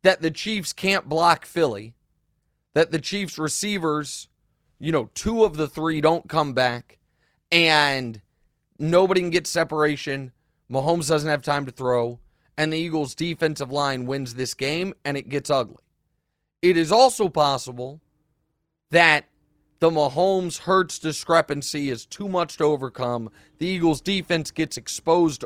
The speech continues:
early, and now all of a sudden Philly is playing a style they don't want to play, which is having to throw the ball,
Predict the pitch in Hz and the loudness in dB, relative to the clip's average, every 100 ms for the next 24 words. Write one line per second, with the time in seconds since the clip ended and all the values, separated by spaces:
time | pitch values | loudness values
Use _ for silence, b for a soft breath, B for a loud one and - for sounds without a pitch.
0 | - 175 170 139 107 104 _ b b b | -4 -2 0 -2 -6 -10 _ b b b
1 | b - 170 165 151 143 139 170 175 165 | b -2 4 4 4 2 2 4 4 2
2 | 143 165 151 139 165 165 151 139 - 156 | 2 2 2 0 0 0 0 -2 -4 -2
3 | 151 147 139 120 b b 156 - - 156 | 0 -2 -4 -10 b b 0 0 2 4
4 | 147 143 151 147 139 123 - 165 147 123 | 4 2 2 2 -2 -6 -2 0 0 -2
5 | - 117 131 151 139 139 120 139 135 117 | -8 -10 0 0 0 -6 -6 -2 -2 -2
6 | 117 131 160 185 | -2 2 2 -2